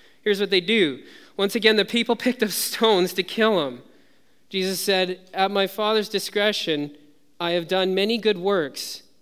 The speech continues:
For which one are you stoning me?" And they say, "We're stoning you not for any good work, but you're for blasphemy. You, a mere man, claim to be God."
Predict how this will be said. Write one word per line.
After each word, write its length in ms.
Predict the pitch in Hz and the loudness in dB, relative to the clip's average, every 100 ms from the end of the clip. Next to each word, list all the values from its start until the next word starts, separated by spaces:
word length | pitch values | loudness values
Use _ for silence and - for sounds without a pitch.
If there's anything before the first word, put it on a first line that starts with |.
| _ _ | _ _
For 120 | - | -6
which 260 | 160 180 - | -2 -2 -2
one 140 | 196 | -2
are 80 | 185 | 0
you 140 | 165 160 | -2 -4
stoning 580 | - - 139 139 151 | -8 -8 -8 -6 -4
me?" 260 | 156 185 202 - - - - _ _ _ _ _ _ _ _ _ _ _ _ _ _ _ - | -2 -4 -6 -16 -20 -20 -20 _ _ _ _ _ _ _ _ _ _ _ _ _ _ _ -6
And 580 | 165 147 151 196 208 - - _ _ _ _ _ _ _ | -2 0 0 -2 -4 -12 -20 _ _ _ _ _ _ _
they 220 | 156 156 | -2 -2
say, 720 | 156 160 156 151 151 151 147 - - _ _ _ | -2 -2 2 2 2 0 -6 -20 -20 _ _ _
"We're 140 | - 320 | 0 0
stoning 460 | - 214 190 190 | 2 2 4 4
you 140 | 185 185 | 4 4
not 240 | 185 202 | 6 2
for 160 | 214 190 | 2 -2
any 200 | 190 175 | 0 0
good 240 | 165 185 | 2 0
work, 440 | 160 175 170 147 - | 0 0 0 0 -2
but 220 | 160 156 - - | -2 -2 -6 -8
you're 240 | 156 156 | -4 -4
for 400 | 156 - 170 160 | -8 -6 -2 -2
blasphemy. 760 | 156 151 156 147 - 143 131 127 | -2 0 0 -2 -8 -8 -8 -10
You, 380 | 156 156 185 208 | -6 -4 -4 -6
a 80 | 160 | -4
mere 240 | 151 160 | -2 -2
man, 340 | 151 147 147 139 | -2 -2 -4 -6
claim 260 | - 143 | -8 -8
to 60 | 135 | -8
be 100 | 131 | -10
God." 300 | 131 123 117 | -10 -10 -14